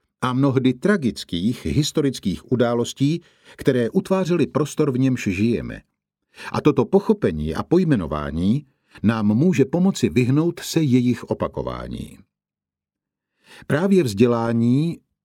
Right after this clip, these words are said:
nikoli ve smyslu fachidiotského hromadění titulů, nýbrž ve smyslu širokého všeobecného rozhledu, je tím, co je podstatné pro chápání skutečnosti v její šíři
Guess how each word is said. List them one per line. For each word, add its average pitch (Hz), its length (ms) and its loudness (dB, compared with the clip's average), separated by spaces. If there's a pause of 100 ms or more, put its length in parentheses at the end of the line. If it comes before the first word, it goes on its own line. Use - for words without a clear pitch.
nikoli 175 560 4
ve 110 120 0
smyslu 110 440 0
fachidiotského 120 1200 0
hromadění 113 760 2
titulů, 76 680 0 (280)
nýbrž 139 420 4
ve 135 100 4
smyslu 131 520 2 (160)
širokého 175 800 2
všeobecného 135 920 0
rozhledu, 90 720 -2 (840)
je 131 160 6
tím, 208 360 6
co - 120 2
je 165 140 2
podstatné 160 680 0
pro 143 160 0
chápání 139 640 0
skutečnosti 151 720 0
v 123 60 -2
její 98 320 0
šíři 160 580 0